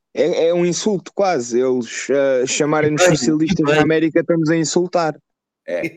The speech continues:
Speaker 3: Eh, eu penso que o Partido Democrata tem, eh, tinha a obrigação, porque já teve grandes presidentes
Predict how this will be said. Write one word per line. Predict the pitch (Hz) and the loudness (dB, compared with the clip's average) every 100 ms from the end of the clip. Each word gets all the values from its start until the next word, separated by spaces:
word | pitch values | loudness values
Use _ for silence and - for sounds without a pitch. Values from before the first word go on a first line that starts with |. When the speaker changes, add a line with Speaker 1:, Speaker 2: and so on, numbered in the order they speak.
| 156 _ - | -16 _ -2
Speaker 3:
Eh, | 117 113 110 - - _ _ - | 0 2 2 -2 -10 _ _ -2
eu | 151 | 0
penso | 120 208 - - | 2 2 0 -4
que | 180 | -4
o | |
Partido | 170 165 190 | -4 -4 -4
Democrata | 151 147 - 170 170 180 | -6 -6 -2 -2 -2 -6
tem, | - 165 156 143 123 113 | -2 -2 0 -2 -4 -4
eh, | 101 107 104 98 92 85 82 76 _ _ _ - | -2 0 0 0 -2 -2 -4 -8 _ _ _ -8
tinha | 180 175 | -6 2
a | 147 | 2
obrigação, | 123 131 117 - 113 110 120 - _ _ _ - | 2 0 -2 -2 -4 -4 -6 -12 _ _ _ -10
porque | 120 | -6
já | 135 | -4
teve | 123 139 104 | -2 -4 -2
grandes | 135 165 165 | 0 0 -2
presidentes | - 120 117 110 98 - | -12 -10 -6 -6 -8 -14